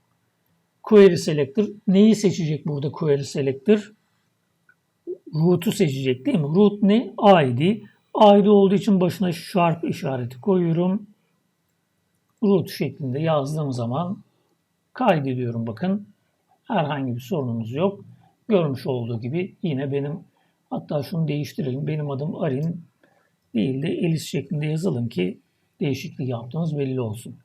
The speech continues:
Küçük kızın ismini yazdık. Görmüş olduğunuz gibi benim adım Elis şeklinde ne yapıyor? Yazıyor. Tekrar söylüyorum. Bu bir component. Fonksiyonel bir component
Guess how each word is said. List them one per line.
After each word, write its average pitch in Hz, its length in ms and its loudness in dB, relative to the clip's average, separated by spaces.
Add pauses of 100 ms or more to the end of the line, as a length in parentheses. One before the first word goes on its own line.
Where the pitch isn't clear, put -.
(800)
Küçük - 340 -6
kızın 127 280 -8
ismini 143 420 -6
yazdık. 135 500 -6
Görmüş 156 400 -2
olduğunuz 120 360 -8
gibi 123 180 -8
benim 139 280 -4
adım 120 280 -8
Elis 156 240 -4
şeklinde 165 640 -8 (280)
ne 196 60 2
yapıyor? 151 460 -4 (500)
Yazıyor. 117 420 -6 (1120)
Tekrar 208 340 4
söylüyorum. 170 500 -4 (400)
Bu 226 160 6
bir 240 100 2
component. 220 680 2 (600)
Fonksiyonel 226 720 4
bir - 40 -4
component 165 640 -2